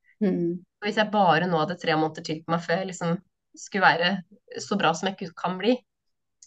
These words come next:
Speaker 2: eh,
Speaker 1: Ja.
Speaker 2: da hadde jeg blitt stresset. <laughs>
Speaker 1: Det, det er ganske herlig det da, når du kjenner at du ikke er alene om en ting,
Speaker 2: Mm.
Speaker 1: at det er noen som har noe, at du har til felles med noen andre da, de har vært igjennom
Speaker 2: Mm.
Speaker 1: noe lignende. Det, det er
Speaker 2: Mm.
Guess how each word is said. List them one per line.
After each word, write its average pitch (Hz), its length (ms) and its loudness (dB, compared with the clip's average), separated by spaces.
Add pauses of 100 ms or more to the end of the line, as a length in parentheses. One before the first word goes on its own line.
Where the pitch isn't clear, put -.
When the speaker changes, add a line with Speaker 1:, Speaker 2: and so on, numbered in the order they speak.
(140)
Speaker 2:
eh, 185 140 -4
Speaker 1:
Ja. - 20 -2
Speaker 2:
da 180 200 0
hadde 180 100 -2
jeg 175 60 -2
blitt 165 260 -8
stresset. - 400 -8 (380)
<laughs> - 420 -2
Speaker 1:
Det, 185 260 8 (200)
det 190 80 6
er 190 80 4
ganske 208 340 2
herlig 196 460 2
det 226 160 6
da, 202 80 4
når 202 160 2
du 208 100 2
kjenner 180 380 0
at 190 100 -8
du 196 60 -2
ikke 185 240 0
er 185 80 2
alene 180 680 2
om 180 300 0
en 185 200 2
ting, 196 180 0
Speaker 2:
Mm. 196 100 4
Speaker 1:
at 160 80 -2
det - 100 -18
er - 160 -12
noen 185 100 -8
som 208 120 -2
har 175 320 -2 (260)
noe, 190 300 2 (100)
at 190 80 0
du 202 100 2
har 185 160 2
til 202 120 2
felles 185 400 0
med 196 100 2
noen 196 240 2
andre 175 220 2
da, 190 180 4
de 180 100 2
har 180 80 4
vært 175 180 -4
igjennom 175 300 0
Speaker 2:
Mm. 190 120 2 (100)
Speaker 1:
noe 190 240 -6
lignende. 180 440 2 (120)
Det, 185 480 0
det 208 80 2
er 190 220 6
Speaker 2:
Mm. 170 80 -12